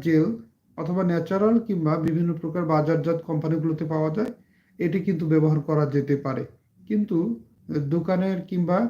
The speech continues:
কসমেটিক পণ্যে বিভিন্ন প্রকার কেমিক্যাল ইউজ করা হয়, যেগুলো অতি দ্রুত ফেসের, আহ, যে দাগগুলো দূর করার কথা বলা হয় কিংবা গ্লো করে, এরকম জিনিস যে আছে, এগুলো আছে স্বাস্থ্য ঝুঁকি। তাই একজন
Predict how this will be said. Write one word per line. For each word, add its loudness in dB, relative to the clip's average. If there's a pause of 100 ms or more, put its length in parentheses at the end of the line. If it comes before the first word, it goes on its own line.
(100)
কসমেটিক -6
পণ্যে -2
বিভিন্ন 0
প্রকার -4 (100)
কেমিক্যাল -2
ইউজ 0
করা -2
হয়, 0 (580)
যেগুলো 0
অতি -2
দ্রুত 0 (580)
ফেসের, -2
আহ, -6
যে 4
দাগগুলো 2
দূর 2
করার 0
কথা -2
বলা 2
হয় 2
কিংবা -2 (180)
গ্লো 6 (160)
করে, 2 (140)
এরকম -2
জিনিস -2 (120)
যে -2 (120)
আছে, -6 (220)
এগুলো 2
আছে 0 (100)
স্বাস্থ্য -6
ঝুঁকি। -4 (760)
তাই 0
একজন 0